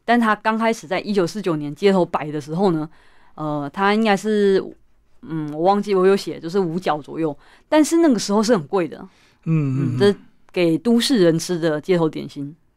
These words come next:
Speaker 2: 所以它是那时候很流行的东西啊，所以它一定有它的一个价钱就对。
Speaker 1: 嗯，它那个很难说是流行，因为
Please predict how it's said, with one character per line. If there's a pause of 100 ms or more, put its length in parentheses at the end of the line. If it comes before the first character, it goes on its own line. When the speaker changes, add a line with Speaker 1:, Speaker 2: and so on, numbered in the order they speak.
(360)
Speaker 2:
所
以
它
是 (220)
那
时
候
很
流
行
的
东
西
啊，
所
以
它
一
定
有
它
的
一
个
价
钱
就
对。
Speaker 1:
嗯，
它
那
个 (140)
很
难
说
是 (340)
流
行，
因
为